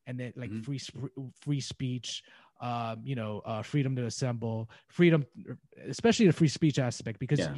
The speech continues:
Speaker 1: you, you are allowed to challenge authority because, you know, because, um,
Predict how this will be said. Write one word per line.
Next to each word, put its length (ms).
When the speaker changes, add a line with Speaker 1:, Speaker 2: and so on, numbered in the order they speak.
Speaker 1:
you, 200
you 300
are 480
allowed 540
to 80
challenge 640
authority 640
because, 460
you 140
know, 160
because, 580
um, 420